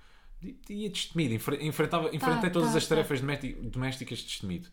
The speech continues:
Speaker 2: Arrumaste as molas, fizeste tudo bem.
Speaker 1: Tudo, tudo, tudo. Pus tudo no sítio, tudo como deve ser, fui separar a roupa, tudo
Speaker 2: Uhum.
Speaker 1: muito bonito, tal e qual um dono de casa
Speaker 2: Tal
Speaker 1: deve
Speaker 2: qual.
Speaker 1: fazer.
Speaker 2: Exatamente. Olha, como é
Speaker 1: Porque
Speaker 2: que foi?
Speaker 1: um, um namoro é, é uma falda, é, é igualdade, sabes?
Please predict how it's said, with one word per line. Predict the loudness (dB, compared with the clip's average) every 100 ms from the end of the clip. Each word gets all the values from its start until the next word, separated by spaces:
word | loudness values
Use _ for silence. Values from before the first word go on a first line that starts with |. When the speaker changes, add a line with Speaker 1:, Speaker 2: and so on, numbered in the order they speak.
| -8
Speaker 2:
Arrumaste | -2 0 0 -2
as |
molas, | -4 -4 -4 -6 -8
fizeste | -8 -8 -8
tudo | -8
bem. | -6 -4 -4 -4 -4
Speaker 1:
Tudo, | -4 -2
tudo, | -4 -6
tudo. | -6
Pus | -4 -4
tudo | -2 -2
no | 0
sítio, | 2 4 4 4 2 -2
tudo | -4 -6
como | -2
deve | 0 0
ser, | 2 2 2 2
fui | 0 -4
separar | -2 -2 -2 -2
a |
roupa, | -2 2 4 6 6 4 -2 -4 -4
tudo | -4
Speaker 2:
Uhum. |
Speaker 1:
muito | -2 -2
bonito, | -2 -2 -4 -6 -12 -16 -16 -16 -16 -6
tal | -2 0
e | -2
qual | 2 2 4 0 -6 -8 -8 -8
um | -6 -4
dono | -4 -4
de | -6
casa | -10 -10
Speaker 2:
Tal | -8 -8
Speaker 1:
deve | -8
Speaker 2:
qual. | -8 -8
Speaker 1:
fazer. | -8 -12 -18 -20 -20 -8
Speaker 2:
Exatamente. | -4 -2 -2 -2 -4 -4 -4 -6 -4
Olha, | -4 -2
como | -2
é |
Speaker 1:
Porque | 0
Speaker 2:
que |
foi? | 4 4
Speaker 1:
um, | 4
um |
namoro | 2 0 0 -2
é, | -2 -2 -2 -6 -10 -16 -16 -14 -14 -12
é | -8
uma | -6 -6
falda, | -6 -6 -6 -6 -6
é, | -2 -2 -2
é | -6
igualdade, | -8 -6 -6 -6 -10
sabes? | -12 -14 -14 -16